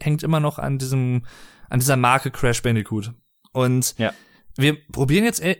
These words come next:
Speaker 1: wirklich mal die ersten drei Spiele halt noch mal irgendwie ein bisschen aufzupeppen, aufzufrischen durch diese Remaster-Version.
Speaker 2: Mhm.
Speaker 1: Und dann schauen wir wirklich mal, wenn sich das so bestätigt, wie wir es vermuten, dass es wirklich noch großes Interesse daran gibt.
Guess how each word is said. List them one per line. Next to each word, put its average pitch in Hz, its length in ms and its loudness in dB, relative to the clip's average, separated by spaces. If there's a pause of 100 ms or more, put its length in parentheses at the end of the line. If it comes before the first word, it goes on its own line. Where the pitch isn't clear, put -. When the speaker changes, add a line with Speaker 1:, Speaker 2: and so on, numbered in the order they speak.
Speaker 1:
wirklich 175 360 -2
mal 190 160 2
die 185 80 -2
ersten 160 240 -2
drei 135 160 -2
Spiele 147 400 -2
halt 131 240 0
noch 135 160 -2
mal 131 220 -2
irgendwie 123 420 -4
ein 107 80 0
bisschen 117 220 -2
aufzupeppen, 175 680 -2
aufzufrischen 160 840 -2
durch 131 140 -6
diese 113 180 -4
Remaster-Version. 139 800 0
Speaker 2:
Mhm. 156 60 -2 (380)
Speaker 1:
Und 131 140 2
dann 165 120 4
schauen 196 360 4
wir 170 140 4
wirklich 185 320 0
mal, 156 400 0
wenn 151 100 2
sich 160 120 -2
das 151 160 -2
so 139 80 0
bestätigt, 175 500 0
wie 147 100 -4
wir 156 60 0
es 156 80 -2
vermuten, 147 460 0
dass 120 140 -2
es 120 120 -4
wirklich 170 240 0
noch 156 240 -2
großes 156 320 -2
Interesse 151 400 -4
daran 139 280 -4
gibt. 147 280 -4